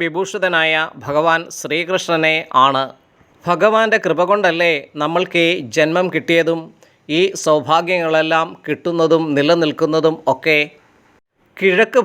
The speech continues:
ഭാഗത്താണ് നമ്മൾ കണി വയ്ക്കുന്നത്. കിഴക്ക് സൂര്യ ഉദയത്തിൻ്റെ ആരംഭത്തിൻ്റെ സ്ഥാനമാണ്.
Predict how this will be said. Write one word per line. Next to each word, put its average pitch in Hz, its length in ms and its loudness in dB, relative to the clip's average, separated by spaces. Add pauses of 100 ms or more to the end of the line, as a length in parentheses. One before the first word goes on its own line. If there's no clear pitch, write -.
ഭാഗത്താണ് 175 580 0 (240)
നമ്മൾ 160 220 -2 (160)
കണി 147 220 0 (180)
വയ്ക്കുന്നത്. 139 460 2 (340)
കിഴക്ക് 220 460 4 (320)
സൂര്യ 214 360 6 (140)
ഉദയത്തിൻ്റെ 185 580 2 (400)
ആരംഭത്തിൻ്റെ 185 720 0 (180)
സ്ഥാനമാണ്. 147 680 0